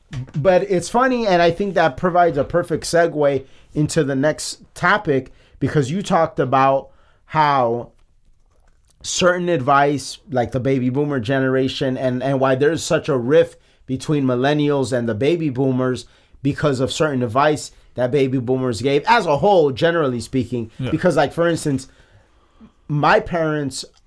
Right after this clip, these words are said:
Speaker 1: are baby boomers, but they never, like, gave me that type of advice. Um, like I said, they were always very much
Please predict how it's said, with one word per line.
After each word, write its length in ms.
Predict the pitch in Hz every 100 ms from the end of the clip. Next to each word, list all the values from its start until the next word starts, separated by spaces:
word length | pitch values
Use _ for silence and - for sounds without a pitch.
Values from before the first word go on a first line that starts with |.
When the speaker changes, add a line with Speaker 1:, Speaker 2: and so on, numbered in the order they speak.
| _
Speaker 1:
are 140 | 139 127
baby 400 | 117 135 131 123
boomers, 600 | 117 131 127 131 127 104
but 220 | 127 143
they 160 | 160 170
never, 380 | 170 160 143
like, 220 | 131 117 110
gave 260 | 139 147
me 140 | 135 120
that 280 | 120 120
type 300 | - 123 107
of 160 | 110 95
advice. 600 | 101 101 107 104 98 - -
Um, 480 | 120 120 107 101 98 -
like 180 | 135 147
I 100 | 135
said, 260 | 127 151 135
they 100 | 143
were 160 | 147
always 360 | 143 139 143 101
very 460 | 139 139 135 135 120 - -
much 560 | 120 143 143 - -